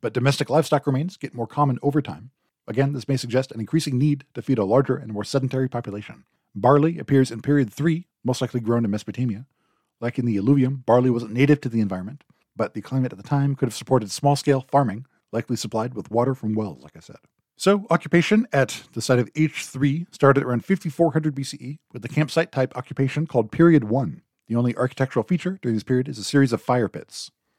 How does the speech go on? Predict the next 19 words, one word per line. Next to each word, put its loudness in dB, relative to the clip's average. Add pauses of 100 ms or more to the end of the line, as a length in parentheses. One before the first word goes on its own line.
(140)
The -8
material 4
culture -2 (120)
mostly -2
belongs 2
to -6
the 0
local 0
Arabian 4
Neolithic. 4 (100)
We've -20
got -20
stone 0
tools 2
and -12
beads 0
and -14
so -12
on. -14